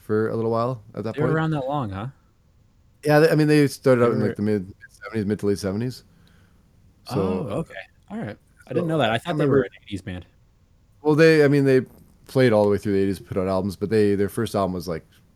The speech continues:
Speaker 1: seventy-six or seventy-seven or something. Like, they've been around for a little while already.
Speaker 2: Interesting.
Speaker 1: So, uh, w-, we also, at an earlier episode, we talked about the early days of the scene when, uh, Dave Mustaine got kicked out of Metallica
Speaker 2: Oh,
Speaker 1: in that
Speaker 2: yeah.
Speaker 1: earlier episode.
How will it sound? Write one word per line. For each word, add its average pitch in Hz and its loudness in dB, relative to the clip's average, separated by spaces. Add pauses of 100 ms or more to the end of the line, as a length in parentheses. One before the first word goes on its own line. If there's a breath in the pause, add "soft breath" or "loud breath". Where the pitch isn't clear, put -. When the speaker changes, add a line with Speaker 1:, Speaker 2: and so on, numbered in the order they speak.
(100)
Speaker 1:
seventy-six - -12
or - -20
seventy-seven 82 -14
or - -16
something. 90 -14
Like, 90 -10
they've 110 -2
been 95 -4
around 90 -8
for - -12
a 90 -8
little 80 -10
while 80 -10
already. 82 -12 (560 soft breath)
Speaker 2:
Interesting. - -18 (440)
Speaker 1:
So, 117 -2
uh, 117 4
w-, - -8
we 131 0
also, 139 2
at 131 2
an 120 -2
earlier 127 2
episode, 117 -2
we 113 -2
talked 117 -2
about 113 0 (140)
the 113 -4
early 113 0
days 113 0
of 107 -6
the 107 -4
scene 110 -2
when, 98 -2
uh, 92 -2
Dave 104 -2
Mustaine 110 -4
got 104 -2
kicked 110 -10
out 107 -2
of 98 -4
Metallica 104 -4 (500 soft breath)
Speaker 2:
Oh, 110 -4
Speaker 1:
in 117 -2
that 98 -2
Speaker 2:
yeah. 92 -4
Speaker 1:
earlier 95 -4
episode. 113 -8